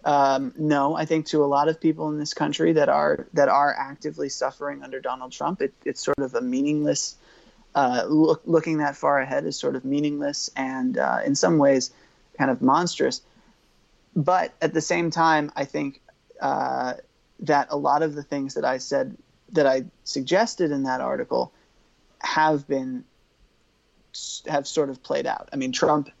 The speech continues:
Trump's major legislative accomplishment is tax reform. He has not really done anything else legislatively that, that will, that he can tout as an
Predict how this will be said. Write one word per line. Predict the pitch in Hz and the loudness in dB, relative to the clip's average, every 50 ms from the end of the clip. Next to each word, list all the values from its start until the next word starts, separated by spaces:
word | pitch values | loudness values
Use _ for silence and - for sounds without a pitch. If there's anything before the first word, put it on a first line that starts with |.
| _ _ _ _ - | _ _ _ _ -4
Trump's | - 190 196 202 180 - | 0 2 2 2 2 0
major | 170 160 156 156 165 156 160 165 160 | 0 2 4 4 4 2 2 0 2
legislative | 151 147 143 147 147 143 - 151 143 143 139 143 | 2 2 0 0 -2 -4 -4 -2 -2 -2 -4 -6
accomplishment | 131 - 143 - - - 147 139 - - 147 139 131 - - | -4 -4 -2 -2 0 0 0 -2 0 -2 -2 -2 -4 -4 -2
is | 143 131 123 | -2 -2 -2
tax | - - 135 135 143 - - | 0 0 0 0 0 0 -2
reform. | 156 156 - 170 170 180 196 202 - _ _ - | -4 -2 -2 -2 -2 -2 -2 -4 -8 _ _ -6
He | - 143 | -4 -2
has | 135 135 135 131 | 0 0 0 0
not | 143 139 139 - - _ _ _ _ _ _ _ _ - | 0 0 -2 -2 -4 _ _ _ _ _ _ _ _ -8
really | 160 143 139 135 135 | -4 -2 2 2 2
done | 131 139 139 139 135 135 | 4 2 2 2 2 0
anything | - 147 143 143 143 - 143 139 139 | 2 2 2 2 2 2 0 2 2
else | 131 139 151 170 - - - - - _ _ _ _ _ _ | 4 4 2 2 0 -2 -6 -8 -12 _ _ _ _ _ _
legislatively | - - 151 156 143 151 151 - 156 151 151 151 156 151 160 160 156 160 156 156 - - | 2 4 4 4 4 0 -2 2 4 4 4 4 2 0 0 0 0 0 -2 -4 -6 -2
that, | - 131 127 - - _ _ - | 0 0 0 -2 -6 _ _ -4
that | - 131 127 107 - | -2 -2 -2 -2 -2
will, | 143 139 123 120 131 147 - _ _ _ _ _ _ _ _ - | 0 0 2 0 0 -4 -10 _ _ _ _ _ _ _ _ 0
that | 147 135 | 0 2
he | 139 151 143 | 2 0 0
can | - 143 131 | 0 -2 -4
tout | - - 131 135 139 139 - | -2 -2 0 2 2 0 0
as | - 135 - | -2 -8 -8
an | - | -8